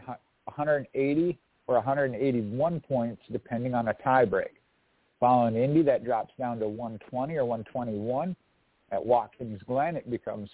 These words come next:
sixty or sixty-one. At Daytona, it's down to zero or one, again, depending on the tiebreak. Now, the inception of the nascar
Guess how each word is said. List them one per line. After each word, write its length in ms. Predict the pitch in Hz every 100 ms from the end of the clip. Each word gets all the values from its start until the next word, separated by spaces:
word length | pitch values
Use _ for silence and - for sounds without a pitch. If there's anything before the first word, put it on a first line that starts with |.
| -
sixty 340 | 135 - -
or 100 | 113 -
sixty-one. 640 | 123 - 110 120 131 127 113 _ _ _
At 220 | 110 120
Daytona, 540 | 127 151 147 196 165 123
it's 240 | 127 -
down 300 | 127 127 143
to 140 | 160 160
zero 380 | 208 208 160 -
or 220 | 127 131
one, 300 | 160 196 143
again, 280 | 123 120 113
depending 460 | 117 - 113 117 107
on 300 | 117 110 104
the 80 | 104
tiebreak. 540 | - 143 139 104 92 - - _ _ _ _ _ _ _ _ _ _
Now, 80 | 113
the 80 | 113
inception 720 | 123 123 - 160 175 208 175
of 80 | 135
the 60 | 123
nascar 580 | 123 127 - 135 117